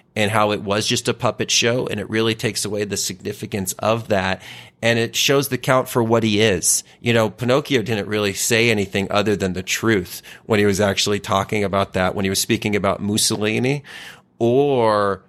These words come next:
the Count. Because again, you know, when he's talking about Mussolini, we notice that his nose isn't growing. Like, when he's talking about Mussolini kind of just being an accident in his pants, like,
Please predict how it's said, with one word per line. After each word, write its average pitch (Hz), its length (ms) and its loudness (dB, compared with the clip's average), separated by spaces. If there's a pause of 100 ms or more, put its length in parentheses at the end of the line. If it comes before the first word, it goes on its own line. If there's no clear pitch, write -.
(120)
the 110 80 -4
Count. 160 460 -2
Because 120 260 -4
again, 131 320 0
you 120 100 0
know, 110 240 -4 (280)
when 127 180 0
he's 143 180 0
talking 147 340 0
about 131 200 2
Mussolini, 120 920 0 (400)
we 127 160 4
notice 156 340 4
that 131 160 2
his 117 180 2
nose 117 420 2
isn't 98 260 -2
growing. 113 560 -4 (300)
Like, 117 200 0
when 123 120 4
he's 127 140 0
talking 131 320 0
about 120 220 0
Mussolini 120 600 0
kind 107 260 -4
of 101 60 -8
just 98 200 -8
being 110 240 0
an 101 100 -4
accident 107 600 -4
in 107 80 -6
his 92 160 -8
pants, 123 480 0
like, 107 220 -4